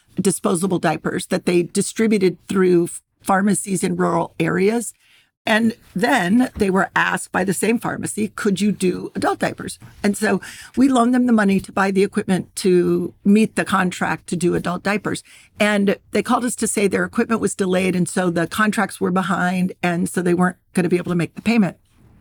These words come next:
And so the first thing we did was, you know, like, three people from our team hopped on a plane, flew to Peru, met with them.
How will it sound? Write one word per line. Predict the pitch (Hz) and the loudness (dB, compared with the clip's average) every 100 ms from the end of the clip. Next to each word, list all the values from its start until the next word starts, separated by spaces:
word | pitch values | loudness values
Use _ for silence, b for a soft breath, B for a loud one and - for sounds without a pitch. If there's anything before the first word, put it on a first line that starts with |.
| _ - | _ -6
And | 214 - | -4 -2
so | - 202 B B B B | -2 -4 B B B B
the | 226 | -2
first | 320 - | -2 -2
thing | 302 262 | 0 2
we | 220 | 2
did | 196 185 | 0 0
was, | 208 180 160 - - - | 0 -2 -4 -8 -14 -6
you | 220 196 | 0 2
know, | - | 2
like, | 190 180 | 0 0
three | 269 320 | -2 0
people | 330 214 | 0 -2
from | - 220 | -2 0
our | 190 | 0
team | - 190 185 | 0 0 2
hopped | 190 202 196 | 0 -2 -2
on | 202 | -2
a | |
plane, | - 185 175 185 | -2 -2 0 0
flew | - 190 | 0 0
to | 196 | 0
Peru, | 214 196 208 | 0 0 0
met | 196 208 220 208 | 0 0 -2 -4
with | - | -2
them. | 180 185 | 0 0